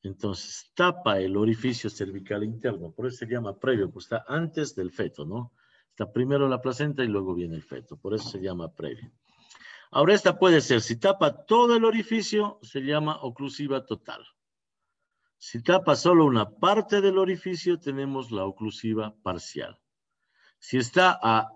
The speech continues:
un centímetro del orificio, se llama, eh, placenta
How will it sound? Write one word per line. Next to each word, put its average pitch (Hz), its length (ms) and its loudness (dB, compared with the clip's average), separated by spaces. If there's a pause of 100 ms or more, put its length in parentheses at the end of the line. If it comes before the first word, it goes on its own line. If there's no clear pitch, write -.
(160)
un 220 260 4
centímetro 170 1040 2
del 110 180 2
orificio, 165 640 -2
se - 180 -10
llama, 113 480 -2 (320)
eh, 101 280 -4
placenta 120 760 -2